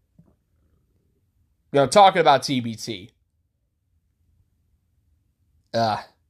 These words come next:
see, yeah, so the team I work for, the Blue Sox, they are home, uh, July twenty-first.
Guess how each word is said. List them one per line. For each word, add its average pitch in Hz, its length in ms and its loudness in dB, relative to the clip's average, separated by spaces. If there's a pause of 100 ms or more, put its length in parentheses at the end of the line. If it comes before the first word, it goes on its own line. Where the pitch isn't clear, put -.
(140)
see, 127 500 -6 (1400)
yeah, 117 280 0
so 107 680 -6
the 113 100 -8
team 156 240 -2
I 147 80 4
work 143 240 -2
for, 139 140 -2
the 127 80 -4
Blue 131 180 -6
Sox, 127 300 -2
they 123 160 -6
are 113 120 -2
home, 143 600 -2 (1700)
uh, 117 240 2
July 127 400 0
twenty-first. 117 1000 -10